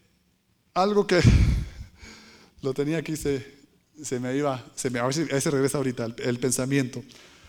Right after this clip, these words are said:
Pero vamos a hablar de la bendición. Verso diez, verso diez. Ah, bueno, ya, ya regresó el pensamiento. <laughs> Se dice que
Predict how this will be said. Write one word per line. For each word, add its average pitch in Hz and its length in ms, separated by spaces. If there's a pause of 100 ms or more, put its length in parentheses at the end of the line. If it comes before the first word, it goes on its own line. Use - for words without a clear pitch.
(220)
Pero 139 180
vamos 175 180
a 180 40
hablar 165 200
de 180 80
la 160 100
bendición. 143 480 (120)
Verso 160 540 (160)
diez, 151 520
verso 156 260
diez. 151 400 (1400)
Ah, - 320
bueno, 147 160
ya, 151 160
ya 151 160
regresó 156 300
el 143 60
pensamiento. 120 560 (600)
<laughs> - 840
Se 190 200
dice 226 340
que 175 460